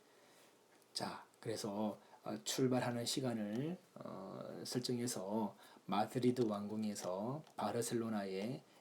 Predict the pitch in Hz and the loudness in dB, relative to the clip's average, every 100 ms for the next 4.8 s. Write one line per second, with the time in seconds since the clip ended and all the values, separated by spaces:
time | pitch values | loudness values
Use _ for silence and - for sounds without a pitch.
0 | - 127 123 - 120 120 - 135 135 135 | -8 -2 -2 0 -2 -2 -4 0 -2 -2
1 | 113 110 104 110 107 107 107 110 107 87 | -2 0 0 -2 -2 -2 -2 -2 -2 -2
2 | 117 160 - - - - 123 123 123 123 | -4 -6 -12 -20 -8 -4 2 4 4 2
3 | 110 107 127 131 107 110 104 107 101 104 | -2 2 0 0 -4 -4 -4 -6 -8 -8
4 | - - - - - - - - | -8 -8 -8 -8 -10 -10 -10 -10